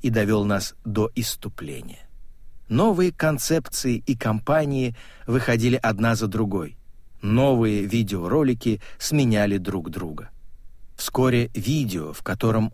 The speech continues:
монах освещает мобильный телефон, стало вирусным, и буддограммы начали покорять Weibo и WeChat.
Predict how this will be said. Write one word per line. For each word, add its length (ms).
монах 560
освещает 800
мобильный 560
телефон, 580
стало 420
вирусным, 640
и 340
буддограммы 1120
начали 420
покорять 680
Weibo 720
и 260
WeChat. 500